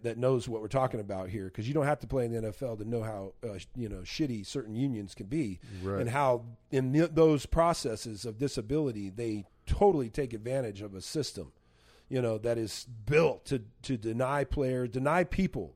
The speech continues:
Speaker 1: employees
Speaker 2: Yeah.
Speaker 1: of benefits.
Speaker 2: Yeah.
Speaker 1: And, uh, the N F L is the best. They're the worst at it. They, they, they fuck you over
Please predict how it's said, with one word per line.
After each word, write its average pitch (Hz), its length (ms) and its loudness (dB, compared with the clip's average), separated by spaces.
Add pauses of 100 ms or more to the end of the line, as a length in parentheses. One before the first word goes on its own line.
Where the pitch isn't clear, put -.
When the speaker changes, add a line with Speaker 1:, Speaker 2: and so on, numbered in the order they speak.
(100)
Speaker 1:
employees 135 840 0
Speaker 2:
Yeah. 95 200 -6 (160)
Speaker 1:
of 120 240 2
benefits. 120 640 -2 (120)
Speaker 2:
Yeah. 87 180 -8 (260)
Speaker 1:
And, 123 400 2
uh, 120 220 2
the 139 100 0
N 214 80 6
F 180 160 4
L 147 260 4
is 123 360 2
the 120 100 -4
best. 107 580 -6
They're 143 160 4
the 147 100 4
worst 143 380 2
at 87 140 -4
it. 69 160 -16
They, 147 360 -2
they, 165 260 2 (100)
they 170 340 2 (280)
fuck - 460 -2
you 175 180 4
over 139 380 2